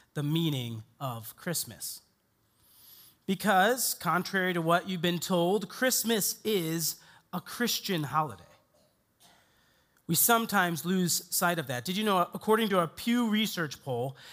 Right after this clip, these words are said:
ninety-two percent of Americans celebrate Christmas?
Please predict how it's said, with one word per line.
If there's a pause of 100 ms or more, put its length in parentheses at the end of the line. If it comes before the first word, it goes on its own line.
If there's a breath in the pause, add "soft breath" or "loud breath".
(240 loud breath)
ninety-two
percent
of
Americans (260 loud breath)
celebrate
Christmas?